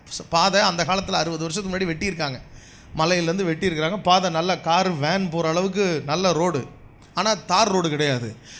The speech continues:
அங்க இருக்கிற காட்டுக்குள்ளார சர்ச்சுக்குன்னு நான் பொருத்தனை பண்ணியிருக்கேன், கட்ட போறேன். என்னமோ ஒரு ஷேப் சொன்னாரு, ஆக்டகன் ஷேப்பா என்னமோ ஒரு ஷேப் சொன்னாரு.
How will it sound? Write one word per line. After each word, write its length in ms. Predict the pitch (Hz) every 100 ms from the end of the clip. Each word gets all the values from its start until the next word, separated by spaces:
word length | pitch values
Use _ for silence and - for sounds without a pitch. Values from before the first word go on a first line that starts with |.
| -
அங்க 320 | - 220 262
இருக்கிற 260 | 247 202 226
காட்டுக்குள்ளார 720 | 165 190 185 151 143 196 214 214
சர்ச்சுக்குன்னு 400 | 214 - 190 214
நான் 200 | 202 147
பொருத்தனை 320 | 160 170 151
பண்ணியிருக்கேன், 340 | 143 127 180
கட்ட 300 | 160 143 170
போறேன். 280 | 139 143 135 - - - 104
என்னமோ 360 | 160 165 202
ஒரு 100 | 190
ஷேப் 260 | 131 170 165
சொன்னாரு, 320 | 139 127 117 101 - - - - - -
ஆக்டகன் 580 | 139 147 - 175 160 151
ஷேப்பா 380 | 151 151 170 180
என்னமோ 260 | 156 170
ஒரு 140 | 160 131 147
ஷேப் 280 | 139 131
சொன்னாரு. 280 | 139 117 110